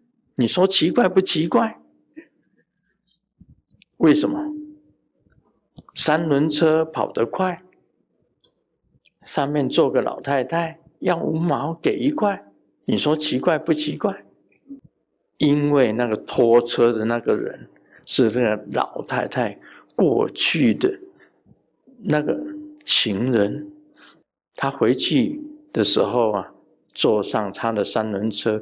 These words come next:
看着过去的情人，在，还在拖三轮车。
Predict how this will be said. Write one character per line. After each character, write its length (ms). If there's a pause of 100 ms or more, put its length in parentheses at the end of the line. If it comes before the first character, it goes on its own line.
看 240
着 140
过 320
去 260
的 160
情 340
人， 200 (1040)
在， 160
还 240
在 180
拖 280
三 260
轮 220
车。 240